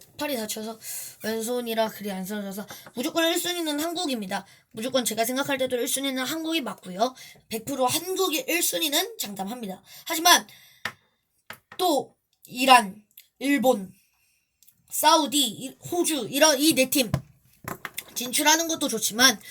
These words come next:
또 다른 팀들도 그 팀들과 경쟁할 수 있는, 또 우리나라와 경쟁할 수 있는 그런 능력을 보여줘야 아시아 축구가 발전을 할 수 있고 그 아시아 축구를 발전함을 통해 우리나라 축구도 더욱 발전할 수 있다고 생각을 하거든요.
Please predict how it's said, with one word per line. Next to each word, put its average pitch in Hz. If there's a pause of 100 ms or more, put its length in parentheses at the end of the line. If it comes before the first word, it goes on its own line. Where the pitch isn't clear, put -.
(180)
또 311
다른 339
팀들도 349 (200)
그 294 (680)
팀들과 330
경쟁할 339
수 330
있는, 233 (200)
또 285
우리나라와 285
경쟁할 285
수 349
있는 220 (280)
그런 277 (260)
능력을 330
보여줘야 254
아시아 254
축구가 269
발전을 254
할 302
수 294
있고 208 (180)
그 262
아시아 254
축구를 302
발전함을 302
통해 302
우리나라 254
축구도 247
더욱 254 (280)
발전할 320
수 359
있다고 214
생각을 254
하거든요. 240